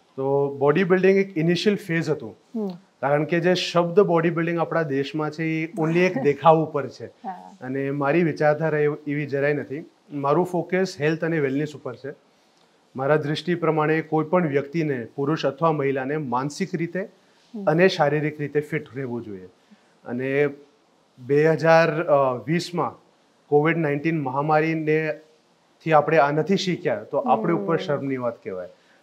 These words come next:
Speaker 1: તો મારું focus ઈ છે કે જેટલા પણ યુવાનો છે,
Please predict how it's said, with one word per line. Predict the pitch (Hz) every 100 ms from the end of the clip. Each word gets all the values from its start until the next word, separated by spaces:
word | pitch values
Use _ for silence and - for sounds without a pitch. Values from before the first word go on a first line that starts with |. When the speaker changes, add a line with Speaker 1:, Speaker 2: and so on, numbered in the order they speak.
| _
Speaker 1:
તો | 131
મારું | 131 131 147
focus | 135 - 160 240 240 196
ઈ | 185
છે | 185 180
કે | 170 170 170
જેટલા | 131 143 151
પણ | 165 175 147
યુવાનો | 135 143 156
છે, | 156 151